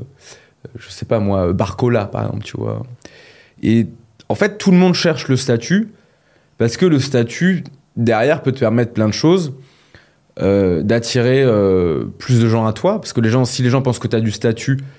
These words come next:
ils vont naturellement se dire que tu, tu pèses et donc que tu as de la valeur. Et ils attachent, en fait, c'est ça le truc, c'est que dans toutes les sociétés, euh, dans toutes les sociétés, on a attaché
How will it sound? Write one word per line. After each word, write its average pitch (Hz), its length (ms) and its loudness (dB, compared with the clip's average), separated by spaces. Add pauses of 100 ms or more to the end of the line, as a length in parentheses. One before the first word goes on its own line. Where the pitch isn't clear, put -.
(300)
ils 98 100 -4
vont 110 80 2
naturellement 113 480 2
se 104 60 -2
dire 117 200 0
que 107 100 -2
tu, - 220 -10
tu 101 140 -6
pèses 160 380 0
et 107 60 0
donc 101 140 -2
que 110 80 -4
tu 107 160 -2
as 104 120 2
de 92 280 -4
la 107 80 2
valeur. 120 400 2 (240)
Et 113 60 -4
ils 107 100 2
attachent, 151 340 2
en 135 60 0
fait, 139 180 0
c'est 123 100 -4
ça 143 160 0
le 117 60 -4
truc, 113 160 -6
c'est 113 100 -4
que 101 100 -10
dans 117 140 0
toutes - 180 -10
les 127 100 0
sociétés, 120 520 -2 (720)
euh, 101 320 -2
dans 104 140 0
toutes 110 160 -6
les 123 60 2
sociétés, 117 440 0
on 127 160 4
a 107 100 2
attaché 120 800 0